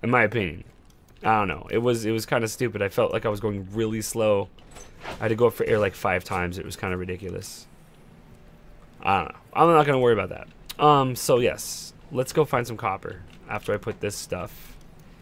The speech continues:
in here. I'll o-, organize all this later, probably between episodes, 'cause this is, uh, gonna be a playthrough. I'm putting the whole thing on YouTube.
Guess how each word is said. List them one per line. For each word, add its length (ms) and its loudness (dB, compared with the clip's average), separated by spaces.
in 100 -8
here. 200 -6
I'll 100 6
o-, 200 4
organize 480 4
all 80 4
this 220 -2
later, 300 -2
probably 640 0
between 320 -4
episodes, 840 -4
'cause 160 -4
this 140 -4
is, 160 0
uh, 100 6
gonna 160 0
be 100 0
a 60 2
playthrough. 480 -2
I'm 140 -4
putting 260 -4
the 60 -4
whole 120 -4
thing 220 -4
on 180 -4
YouTube. 280 -2